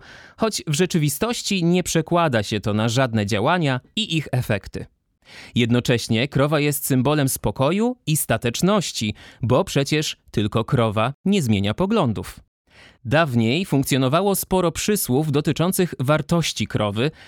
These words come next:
która stanowiła cenne zwierzę w gospodarstwie. Widać to w powiedzeniu „dobra krowa, majątku połowa” czy „dobra krowa, chłopu dzieci chowa”.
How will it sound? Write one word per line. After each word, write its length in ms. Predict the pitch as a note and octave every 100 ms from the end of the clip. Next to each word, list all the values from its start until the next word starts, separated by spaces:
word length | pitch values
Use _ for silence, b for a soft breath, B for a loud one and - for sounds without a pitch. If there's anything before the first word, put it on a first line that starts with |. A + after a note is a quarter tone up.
| B
która 300 | - D#3 F#3+
stanowiła 520 | G3 D3+ C#3 B2+ D#3+ D#3
cenne 400 | D3 C#3+ C#3 B2+
zwierzę 340 | A2 A#2 A#2
w 40 |
gospodarstwie. 840 | G#2+ A2+ - A2+ B2 A2 - - - _ _ B B B
Widać 320 | A#2+ B2 B2
to 140 | - B2+
w 60 |
powiedzeniu 640 | - A#2 A#2+ A#2+ C#3 B2+ A#2 -
„dobra 440 | B2 A#2+ D3 B2 A2+
krowa, 540 | - B2+ A#2+ A2+ D3 F#3+
majątku 580 | C#3+ C3+ A2 G#2+ - B2
połowa” 520 | D3 F3 D#3+ A2+ A2 B B B
czy 280 | - C3+ B2+
„dobra 460 | C3 A#2 F3+ D#3 G#2+
krowa, 540 | - F3 G3+ E3+ D#3+ D#3
chłopu 460 | - G3 A3 E3+
dzieci 340 | B2 G#2 - A2+
chowa”. 440 | - D#3 G#2 -